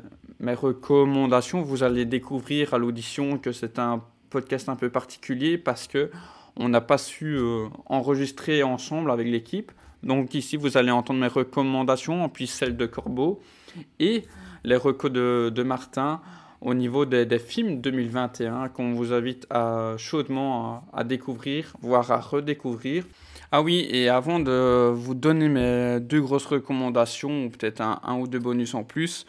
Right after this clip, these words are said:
ma seconde chaîne YouTube avec Deviant Porg, euh, qui est souvent sur les dernières émissions de la chaîne éponyme, euh, Inglorious Berserker, ma première chaîne, eh bien on en a ouvert une il y a quelques mois, grâce à la D C Fandom, un gros événement sur les actus,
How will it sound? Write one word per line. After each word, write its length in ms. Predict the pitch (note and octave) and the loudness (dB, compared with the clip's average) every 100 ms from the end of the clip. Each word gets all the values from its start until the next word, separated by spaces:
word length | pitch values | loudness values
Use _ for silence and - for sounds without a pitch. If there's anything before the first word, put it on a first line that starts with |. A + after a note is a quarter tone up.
| - | 4
ma 120 | E3 | 4
seconde 300 | E3+ D3+ D#3+ | 6 4 4
chaîne 420 | - E3 D#3 D3 | 4 2 4 4
YouTube 460 | C#3+ D3 - F3 F3 | 2 -2 -2 -2 6
avec 300 | B2 A#2 A#2+ | 6 6 0
Deviant 300 | B2+ B2 C3 | 0 0 0
Porg, 400 | A#2+ D#3+ E3 C3 | 0 0 0 2
euh, 460 | B2 A#2+ A#2 A2+ A2+ | 0 0 0 0 -2
qui 260 | - A#2 | -6 -4
est 140 | A#2 A2+ | -2 -2
souvent 640 | - C#3 B2+ C#3 D3 B2+ | -4 -6 -2 0 0 -2
sur 220 | A#2 - | -6 -6
les 100 | A#2+ | -6
dernières 500 | A#2 B2+ C#3 B2+ A#2+ | -4 -4 -2 -4 -2
émissions 380 | C#3 B2+ - D3 | -2 -2 -4 -4
de 360 | B2+ B2 B2 A#2+ | 0 2 4 4
la 140 | A#2+ | 0
chaîne 220 | - C#3 | -2 -2
éponyme, 480 | A#2+ C3+ C3+ C#3 C#3 | -2 -2 -2 0 0
euh, 180 | A#2+ B2 | 0 0
Inglorious 640 | C3 B2+ C3 C3+ B2+ A#2+ | 0 0 0 0 -4 -4
Berserker, 680 | C#3+ D3 C3+ C3+ C3+ D3 F3+ F3 | -2 0 2 0 2 0 0 -2
ma 240 | C3+ A#2+ | -2 0
première 340 | A2+ - B2 A#2+ | -2 -2 -2 -2
chaîne, 320 | - D3 E3+ E3+ _ - | 0 0 0 -8 _ -8
eh 80 | A#2+ | -4
bien 140 | C3 | 0
on 140 | D3+ D3 | 2 2
en 200 | C#3 C3+ | 2 2
a 80 | |
ouvert 380 | C3+ C3 C3+ C3 - | 2 2 2 0 -2
une 240 | D#3+ E3 D3+ | 0 2 0
il 100 | C3 | 0
y 80 | |
a 80 | B2 | 0
quelques 300 | A#2 C#3 - | 0 -4 -2
mois, 360 | B2+ A#2+ C#3 D#3 | -2 0 -2 -4
grâce 260 | - C3 - | -4 -4 0
à 40 | |
la 100 | B2 | -2
D 100 | B2 | -2
C 160 | A#2+ B2 | -8 -8
Fandom, 400 | - B2 D#3 C#3+ | -4 -2 -2 -2
un 80 | A#2+ | -4
gros 200 | B2 B2 | -4 -4
événement 400 | C3 B2 B2 B2+ | 0 0 0 -2
sur 180 | B2+ | -4
les 720 | B2 B2 A#2+ A#2+ A#2+ A#2 A#2 A#2 | -2 0 2 0 -2 -4 -4 0
actus, 460 | B2 - - D3 | -2 -2 -8 -6